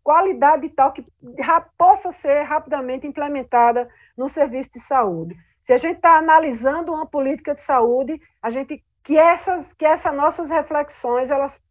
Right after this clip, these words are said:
possam ser ouvidas, possam ser traduzidas, né, em ações concretas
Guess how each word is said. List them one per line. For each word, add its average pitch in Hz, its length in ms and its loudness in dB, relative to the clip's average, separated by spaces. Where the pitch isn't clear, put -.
possam 339 500 6
ser 302 240 2
ouvidas, 262 680 2
possam 370 500 2
ser 285 420 2
traduzidas, 277 1160 0
né, 240 200 -8
em 311 120 -12
ações 311 400 -8
concretas 240 880 -2